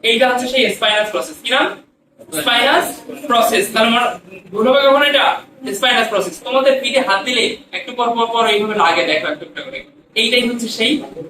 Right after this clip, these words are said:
স্পাইনাস প্রসেস। আমরা কি মনে করি যে এইটা আমাদের পিঠে লাগতেছে? না, আমাদের পিঠে লাগতেছে এইটা। তুমি এইটাকে টাচ করতে দেখো মেরুদণ্ড বরাবর।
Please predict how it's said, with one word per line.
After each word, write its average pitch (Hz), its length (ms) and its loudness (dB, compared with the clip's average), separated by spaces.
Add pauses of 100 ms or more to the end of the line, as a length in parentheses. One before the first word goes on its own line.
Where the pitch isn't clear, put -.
(320)
স্পাইনাস 190 540 -2
প্রসেস। - 340 -4 (600)
আমরা 190 140 -2
কি 208 100 -4
মনে 220 200 2
করি 247 220 0
যে 190 120 0
এইটা 202 180 2
আমাদের 226 220 -2
পিঠে 226 200 -4
লাগতেছে? 226 320 0 (640)
না, 185 100 0
আমাদের 175 300 0
পিঠে 208 200 -6
লাগতেছে 196 320 -6
এইটা। - 160 -2
তুমি 190 240 -6
এইটাকে 202 220 0
টাচ 180 240 -2
করতে 180 300 -12
দেখো 170 200 -6
মেরুদণ্ড 190 420 0
বরাবর। 180 240 4